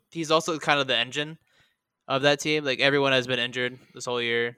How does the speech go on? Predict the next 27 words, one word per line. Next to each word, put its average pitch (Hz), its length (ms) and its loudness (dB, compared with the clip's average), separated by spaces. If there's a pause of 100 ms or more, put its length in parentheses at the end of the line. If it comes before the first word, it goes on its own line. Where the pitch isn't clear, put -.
(140)
Um, 117 280 0
Javi 123 360 2
is 110 80 -8
Javi. 117 440 -4
Like, 117 140 -8
Javi 147 400 4
has 139 220 0
the 123 80 -8
spark 123 560 -4
and 123 80 -14
the 113 60 -8
s-, - 180 -18
the 117 100 -18
swagger, 113 480 -2
but 107 220 -6
Chris 127 160 -10
Bryant 117 260 -4
has 110 320 -6 (400)
just - 180 -12
the 127 120 -2
demeanor 113 640 -4
and 117 180 -12
the, 110 340 -4
the 107 60 -12
leadership 110 540 -6
and, 110 120 -12
like, 107 220 -6